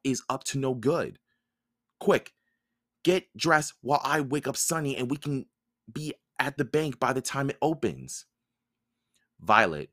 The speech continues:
who usually moved slowly in the mornings, nodded and immediately got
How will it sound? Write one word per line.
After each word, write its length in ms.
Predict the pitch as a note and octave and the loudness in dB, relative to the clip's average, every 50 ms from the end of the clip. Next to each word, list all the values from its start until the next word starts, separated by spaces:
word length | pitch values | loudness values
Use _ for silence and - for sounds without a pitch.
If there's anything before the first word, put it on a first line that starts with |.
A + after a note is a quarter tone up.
| _ _ | _ _
who 120 | - G2 F#2+ | -10 -8 -6
usually 400 | F2 F#2+ A2 G#2+ F#2 E2+ F2+ E2+ | -2 0 0 0 0 0 -2 -4
moved 260 | E2 F2 E2+ D#2+ - | -4 -4 -4 -4 -6
slowly 560 | - - G#2+ G#2+ G2 F2 D#2 D2+ D2 C#2+ - | -6 -2 0 0 0 0 -2 -6 -8 -10 -8
in 120 | - F2 E2+ | -6 -6 -4
the 60 | D#2+ | -4
mornings, 640 | E2 E2+ F#2 F#2+ F2 D2+ C2+ B1+ B1 C2 B1+ - - _ _ _ _ | -4 -2 -2 -2 -2 -4 -6 -10 -14 -16 -16 -16 -16 _ _ _ _
nodded 460 | - E2+ F#2 F#2 F2+ E2+ D#2 D2+ D2 - | -4 0 2 4 4 2 2 -2 -6 -8
and 120 | - D#2+ D2+ | -10 -10 -8
immediately 460 | D2+ D#2+ E2+ F2 F2 D#2+ D2 D2 C#2 | -6 -4 -4 -2 -2 -2 -4 -6 -6
got 280 | - D#2+ D2 C#2 - | -4 -4 -4 -4 -2